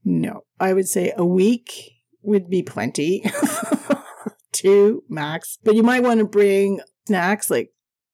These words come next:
oh, what's it, you know, sealed bags of just snacks. It just wasn't a lot of food there. I mean, I feel very bad for the people who live there 'cause obviously that's their daily thing. So as a traveler, always keep that in mind too, is,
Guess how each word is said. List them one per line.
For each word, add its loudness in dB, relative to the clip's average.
oh, -8
what's -8
it, -4
you -2
know, -6
sealed 0
bags -4
of -2
just -6
snacks. -6
It -2
just -4
wasn't -2
a -8
lot -4
of -10
food -4
there. -6
I -6
mean, -4
I -4
feel -6
very -6
bad -6
for -10
the -16
people -6
who -2
live -2
there -2
'cause -6
obviously -10
that's -8
their -4
daily -2
thing. 0
So -4
as -4
a -10
traveler, -2
always -4
keep -6
that -2
in -4
mind -2
too, -4
is, -6